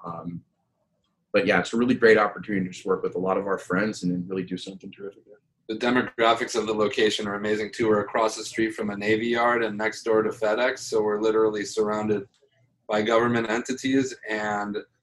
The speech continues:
Speaker 2: the, the full circle to, that we're gonna be hopefully going head up with, with, with pharma and being able to, to produce medicines here that will be just as, as,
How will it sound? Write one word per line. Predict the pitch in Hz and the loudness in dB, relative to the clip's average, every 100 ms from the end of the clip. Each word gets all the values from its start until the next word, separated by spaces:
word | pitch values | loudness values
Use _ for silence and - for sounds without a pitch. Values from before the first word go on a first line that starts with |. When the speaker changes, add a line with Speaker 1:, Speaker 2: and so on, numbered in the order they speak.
| _ _ | _ _
Speaker 2:
the, | 110 110 113 | 2 2 2
the | 104 | -4
full | - - 107 | -4 -4 -4
circle | - 117 113 - - | -2 -2 0 -2 -2
to, | 101 - _ _ _ - | -4 -4 _ _ _ -4
that | 107 101 | -2 0
we're | 113 | 2
gonna | 120 117 | 2 2
be | 107 113 107 - | 0 0 0 -2
hopefully | - 113 110 107 | -4 -4 -2 -2
going | 104 104 | -2 -4
head | 113 | 0
up | 110 - | 0 0
with, | 104 - - | -4 -6 -10
with, | 101 - _ | -10 -12 _
with | 104 95 - _ | -12 -12 -16 _
pharma | 120 160 135 110 104 | -2 0 0 0 -2
and | 104 | -2
being | 110 | -2
able | 107 107 | 0 -2
to, | - 101 98 - _ | -2 -4 -4 -14 _
to | - 107 - | 0 0 0
produce | 123 113 131 123 - - - | -6 0 2 2 -4 -12 -8
medicines | 110 123 131 117 110 104 | 0 2 2 0 2 2
here | 110 104 101 - _ _ - | 4 4 0 -8 _ _ -8
that | 110 104 - - - - | 0 0 0 -4 -6 -8
will | 110 | -4
be | 113 107 | -4 -4
just | 123 127 - | 0 -2 -2
as, | 117 110 - - 104 | -6 -6 -12 -12 -4
as, | 104 104 - - | -2 -2 -10 -18